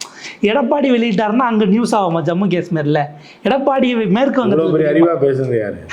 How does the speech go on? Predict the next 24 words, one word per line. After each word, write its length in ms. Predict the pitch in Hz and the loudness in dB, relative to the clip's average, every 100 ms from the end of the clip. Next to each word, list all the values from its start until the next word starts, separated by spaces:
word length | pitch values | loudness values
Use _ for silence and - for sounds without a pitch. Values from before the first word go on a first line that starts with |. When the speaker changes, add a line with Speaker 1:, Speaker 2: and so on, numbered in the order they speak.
| - | -4
Speaker 1:
அண்ணாமலை. 440 | 180 202 233 208 151 | 0 0 0 0 -2
Speaker 2:
அண்ணாமலை. 400 | - 127 135 - - | -2 -2 -2 -4 -4
அண்ணாமலை 340 | 110 147 175 165 | 0 2 2 0
தவிர 200 | 170 180 | 0 0
வேற 420 | 160 147 139 127 | 2 2 2 2
அறிவாளியே 380 | 139 147 151 135 | 2 0 0 0
கிடையாது 380 | 117 123 110 92 | 0 -2 -2 -6
இங்க. 220 | 95 - - - - - - - | -6 -6 -6 -4 -4 -6 -16 -8
அந்த 160 | 104 123 | -2 0
அளவுக்கு 360 | 135 147 139 | 2 0 0
வந்து 260 | 127 123 135 | -2 0 0
Speaker 1:
செல்லூரை 400 | 135 233 233 233 | 2 2 0 0
தாண்டினா 400 | 214 208 202 226 214 | 0 0 0 0 -2
செல்லூர் 320 | 214 220 208 | -2 0 0
ராஜுவை 280 | 170 180 160 | 0 0 0
தெரியாது, 380 | 175 196 202 | 0 0 2
Speaker 2:
ஆமா. 280 | 247 285 277 | 2 4 4
Speaker 1:
மதுரையை 420 | 202 202 214 220 | 2 2 0 -2
தாண்டினா 240 | 190 196 196 | -2 -2 0
ஆர் 240 | 196 196 | 0 0
பி 100 | 196 | 0
உதயகுமாரை 520 | 190 185 175 180 180 | 0 0 0 0 0
தெரியாது. 380 | 180 208 247 247 | 0 0 0 2
Speaker 2:
தெரியாது. 300 | 269 247 113 | 2 2 -2